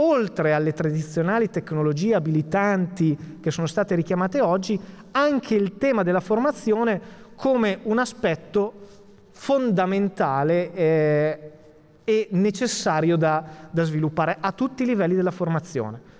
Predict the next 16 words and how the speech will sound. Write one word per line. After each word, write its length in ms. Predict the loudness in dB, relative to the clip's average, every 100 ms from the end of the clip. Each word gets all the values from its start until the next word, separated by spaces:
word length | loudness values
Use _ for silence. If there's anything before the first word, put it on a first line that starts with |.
| -20 -4
partendo 600 | -2 0 2 2 2 0
dalla 280 | 0 0 -2
scuola 840 | -4 0 2 4 2 0 -4 -18
secondaria 720 | -8 -6 -2 0 2 2 0
superiore, 640 | -2 -4 -2 2 2 2 2
dalla 200 | 0 -2
scuola 260 | -2 0
dell'obbligo, 720 | 0 2 2 2 2 0 0 -2 -16 -4
che 180 | -2 0
ovviamente 560 | 0 0 2 0 0
rimane 360 | 0 2 0 -2
tale, 420 | -2 0 2 0 -2 -18 -4
ma 160 | 0 2
poi 240 | 2 2
portata 560 | 0 0 0 0 0 0
avanti 600 | 0 0 -2 0 -2